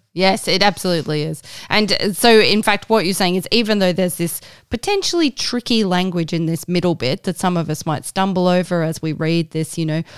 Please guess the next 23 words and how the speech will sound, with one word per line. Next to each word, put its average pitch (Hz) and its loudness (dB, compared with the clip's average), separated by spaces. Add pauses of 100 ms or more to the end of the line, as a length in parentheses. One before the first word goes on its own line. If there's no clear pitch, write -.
(340)
um, 165 2
"Those 175 2
he 185 0
predestined, 175 -2
he 170 0
also 175 -2
called, 175 0
and 165 -2
those 165 -4
whom 180 -2
he 160 -2
called, 190 2
he 180 -2
also 151 -6
justified, 196 0
and 170 -4
those 247 0
whom 208 0
he 175 -2
justified, 160 -6
he 165 -2
also 156 -4
glorified," 156 -2